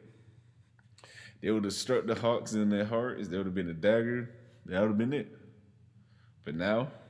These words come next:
John Collins and company. John Collins, by the way, had a fantastic ending towards this game. He finished with,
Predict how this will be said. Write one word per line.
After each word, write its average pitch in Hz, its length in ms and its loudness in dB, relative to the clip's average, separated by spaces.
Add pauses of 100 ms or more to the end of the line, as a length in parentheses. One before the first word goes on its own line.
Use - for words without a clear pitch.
(540)
John 107 300 2
Collins 131 400 2
and 110 140 2
company. 113 500 0
John 98 240 2
Collins, 113 300 -2
by 98 160 2
the 98 40 0
way, 98 160 0
had 90 200 0
a 82 100 -6
fantastic 101 760 -2
ending 90 320 -4
towards 85 360 -6
this 78 120 -8
game. 82 400 -6
He 82 120 -10
finished 90 460 -4
with, 85 200 -8